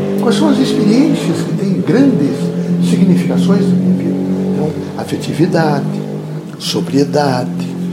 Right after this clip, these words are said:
né? Compreen-, a, a, a, o nível de compreensão do outro. Nem todas as pessoas têm poder, por exemplo, de entendimento imediato daquilo que eu tenho. Então eu tenho que ter, convalidar em mim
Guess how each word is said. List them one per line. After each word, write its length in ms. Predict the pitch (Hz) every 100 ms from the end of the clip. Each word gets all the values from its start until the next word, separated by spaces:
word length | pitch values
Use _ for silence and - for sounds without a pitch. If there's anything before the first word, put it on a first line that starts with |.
| - - - 113
né? 220 | 120 131 - -
Compreen-, 460 | 120 98 135 131
a, 320 | 123 117 113 - 120 143 147
a, 40 |
a, 60 | 139
o 120 | 131
nível 260 | 139 135 127
de 80 |
compreensão 720 | 120 123 - - - 127 117
do 120 | 131 135
outro. 440 | 131 131 - - - - - - - - 175
Nem 200 | 170 -
todas 260 | 120 -
as 100 | 123
pessoas 680 | - - - - - - - - - - - -
têm 140 | 127 113
poder, 480 | 147 151 123 175 -
por 180 | 113 107
exemplo, 420 | 104 135 - - - - - - -
de 80 |
entendimento 640 | 247 196 151 120 131 - 262
imediato 480 | 370 214 262 -
daquilo 340 | 359 294 302 -
que 80 | 403
eu 80 |
tenho. 260 | 392 285 240 - - - - - -
Então 120 | 233
eu 40 | 247
tenho 140 | 339
que 80 | -
ter, 180 | 175 311 403 - - - - - -
convalidar 680 | - 170 139 120 110 113 101
em 60 | 135
mim 260 | 135 220